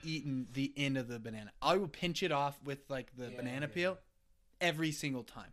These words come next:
Speaker 2: Because it is always, it's
Speaker 1: Yeah.
Speaker 2: always in the banana peel at the end.
Speaker 1: And it's mushy and gross. A lot of time it's the brown banana. Like, I don't want that in my body. I don't even wanna look at it.
Speaker 2: That's really funny. I actually, m-, we try,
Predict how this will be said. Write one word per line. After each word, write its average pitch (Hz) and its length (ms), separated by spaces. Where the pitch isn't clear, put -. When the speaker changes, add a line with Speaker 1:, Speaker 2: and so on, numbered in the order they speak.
Speaker 2:
Because 160 180
it 160 120
is 175 180
always, 135 500
it's 139 200
Speaker 1:
Yeah. 147 60
Speaker 2:
always 151 300
in 143 120
the 127 80
banana 120 400
peel 110 580
at 123 140
the 113 120
end. 107 360
Speaker 1:
And 151 100
it's 156 200
mushy 175 680
and 123 120
gross. 147 440
A - 20
lot 160 160
of 147 60
time 147 260
it's 117 160
the 120 80
brown 123 720
banana. 135 680
Like, 131 240
I 147 120
don't 185 200
want 110 240
that 107 260
in 135 160
my 113 140
body. 110 360
I 151 80
don't 185 80
even 143 140
wanna 110 180
look 110 240
at 95 120
it. - 140
Speaker 2:
That's 120 220
really 113 300
funny. 92 380
I 120 200
actually, 107 720
m-, 123 200
we 135 100
try, 160 460